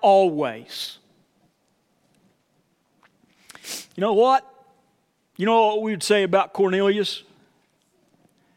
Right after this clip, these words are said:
He's a good man. That's what we'd say.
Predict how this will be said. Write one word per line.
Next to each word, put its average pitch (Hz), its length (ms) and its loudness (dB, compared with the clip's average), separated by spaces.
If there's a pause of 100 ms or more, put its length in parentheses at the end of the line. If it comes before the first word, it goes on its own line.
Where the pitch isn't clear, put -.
(480)
He's 165 180 -6
a 117 40 -16
good 156 260 -4
man. 123 300 -6 (1700)
That's - 80 -20
what 151 140 -6
we'd 151 160 -8
say. 123 340 -10